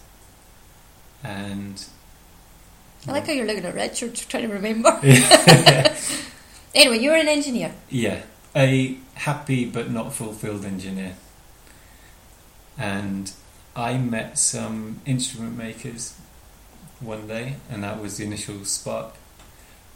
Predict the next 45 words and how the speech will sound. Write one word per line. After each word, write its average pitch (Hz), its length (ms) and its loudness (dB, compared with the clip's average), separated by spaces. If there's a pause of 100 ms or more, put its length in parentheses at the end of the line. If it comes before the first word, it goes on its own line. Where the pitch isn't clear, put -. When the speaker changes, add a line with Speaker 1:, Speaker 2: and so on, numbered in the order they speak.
(140)
Speaker 1:
I - 20 -6
mean, 110 420 -4
previously 139 380 2
I've 98 160 -6
played 117 220 -4
the 98 60 -10
violin, 135 580 -6
Speaker 2:
Mm-hmm. 185 320 -10
Speaker 1:
but 127 140 -4
not 143 200 -4
had 131 180 -8
that 120 120 -6
much 113 220 -10
interest 120 400 -6
in, 104 80 -12 (180)
in 101 200 -8
them. 101 140 -14 (240)
Speaker 2:
Mm-hmm. 185 160 -16
Speaker 1:
But 120 120 -8
then 110 160 -8
I 107 100 -8
saw 117 220 -6
this, 107 440 -8 (1500)
and 107 340 -8
yeah, 113 280 0
I 123 40 -4
don't 135 160 0
know, 120 160 2
I 107 60 -2
just - 180 -4
had 120 180 -4
the 117 80 -2
idea, 107 400 -4
thought, 107 480 -8
"Maybe 123 300 -2
that's 110 300 -6
it," 107 260 -8
'cause 107 160 -6
you 127 80 0
always, 120 300 -4
you 139 120 -4
know, 92 100 -4
you're 95 140 -8
always 104 160 -10
thinking, 98 500 -10